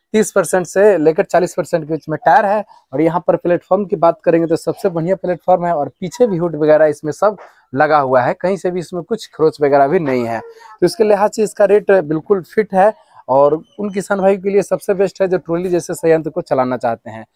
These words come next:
तो यहाँ पर चलते हैं, सबसे न्यू ट्रैक्टर जो दिख रहा है, सर, इसका आप क्या रेट रखे हुए हैं जो दो पचहत्तर, दो पैंसठ डीआई है?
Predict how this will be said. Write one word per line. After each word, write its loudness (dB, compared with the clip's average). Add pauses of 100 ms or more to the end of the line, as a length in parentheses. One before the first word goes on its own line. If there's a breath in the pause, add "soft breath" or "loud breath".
(340)
तो -4
यहाँ 0
पर 0
चलते 0
हैं, 0
सबसे -2
न्यू -4
ट्रैक्टर 0
जो -4
दिख -4
रहा 4
है, 2 (280)
सर, 2
इसका 0
आप -6
क्या 2
रेट -2
रखे -2
हुए -2
हैं 0
जो -6
दो -2
पचहत्तर, -2
दो -2
पैंसठ -2
डीआई 0
है? 2